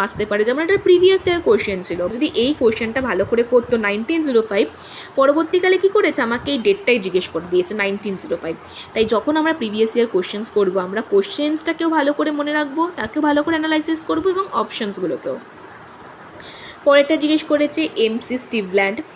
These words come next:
বিএন রাও, আল্লাদি কৃষ্ণস্বামী আইয়ার, distinguished members of which of the following parties? নিম্নলিখিত কোন পার্টিসের তারা সদস্য ছিলেন? স্বরাজ পার্টি। আচ্ছা, এটার অ্যান্সার হবে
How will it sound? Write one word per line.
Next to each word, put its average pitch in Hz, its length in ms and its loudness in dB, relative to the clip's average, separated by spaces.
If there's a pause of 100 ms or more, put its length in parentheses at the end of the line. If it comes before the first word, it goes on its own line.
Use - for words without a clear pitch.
(340)
বিএন 240 320 2 (100)
রাও, 214 140 4 (180)
আল্লাদি 214 360 2
কৃষ্ণস্বামী 220 540 -4 (180)
আইয়ার, 208 280 2 (120)
distinguished 311 680 -2
members 233 380 0
of 285 40 0 (100)
which 208 240 -6
of 202 120 -4
the 247 140 -2
following 196 400 2
parties? 180 320 -4 (440)
নিম্নলিখিত 294 500 0 (180)
কোন 320 160 2 (140)
পার্টিসের 233 440 -2 (340)
তারা 262 140 2 (120)
সদস্য 220 300 2 (180)
ছিলেন? 180 220 -4 (380)
স্বরাজ 240 260 2 (100)
পার্টি। 269 300 0
আচ্ছা, 214 140 0 (160)
এটার 262 260 0
অ্যান্সার 220 380 -2
হবে 190 180 0